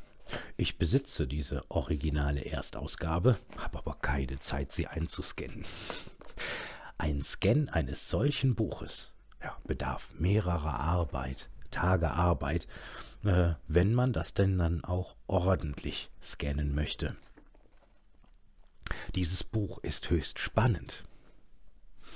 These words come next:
Es beinhaltet unter anderem auch Karten.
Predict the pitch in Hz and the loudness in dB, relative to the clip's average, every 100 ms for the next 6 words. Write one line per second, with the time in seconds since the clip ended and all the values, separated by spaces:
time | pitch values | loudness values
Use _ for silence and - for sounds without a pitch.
0 | - - - - - - - - - - | -10 -10 -12 -14 -16 -18 -20 -20 -20 -20
1 | - - - - - - 92 90 87 73 | -20 -20 -20 -2 0 2 4 6 6 6
2 | 78 - - 78 76 82 76 73 76 73 | 4 4 0 0 2 0 2 4 4 4
3 | 73 80 - 98 104 85 - | 2 -2 2 4 6 2 -4